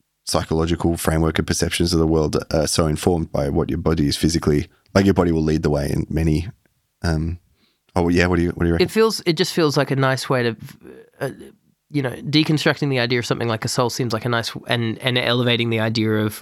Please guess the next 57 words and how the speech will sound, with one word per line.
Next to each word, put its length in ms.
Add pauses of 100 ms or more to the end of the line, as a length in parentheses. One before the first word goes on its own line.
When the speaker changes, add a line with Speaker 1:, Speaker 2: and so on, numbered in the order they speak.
Speaker 2:
what 160
you 120
were 80
just 140
saying, 280
the 100
idea 200
of 80
just 180
the 80
organism 720 (260)
effects 460 (560)
and 340
you 300
being 260
a, 220
a 100
context-based 1000 (340)
organism, 520 (320)
it 80
just 140
feels 160
like 120
a 60
great 240
way 120
for 140
a 60
lot 100
of 60
people 200
to 60
be 100
able 100
to 60
give 160
themselves 320
a 40
break 400
as 180
well. 360 (160)
Speaker 1:
Yeah, 180
remove 360
a 60
barrier. 440 (200)
Speaker 2:
Yeah, 320 (160)
as-, 180
assess 440
what's 180
going 260
on 140
with 120
them 240
in 200
the 60
context 480
of 200